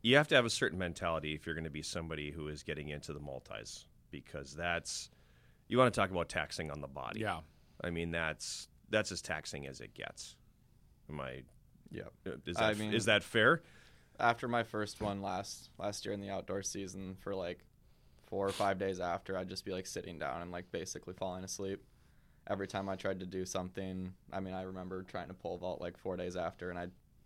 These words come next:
Speaker 3: smallest pole I use, I couldn't do anything with. I couldn't
Speaker 1: Mm-hmm.
Speaker 3: run right. And it's just,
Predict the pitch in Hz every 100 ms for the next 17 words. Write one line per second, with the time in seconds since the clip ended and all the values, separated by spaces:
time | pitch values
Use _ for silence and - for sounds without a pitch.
0 | - - - - - - 101 98 95 -
1 | 98 92 90 90 - 95 92 87 92 -
2 | 87 85 90 90 92 90 90 90 92 87
3 | - 82 80 92 92 90 90 87 - -
4 | - - - - - 95 - 92 - -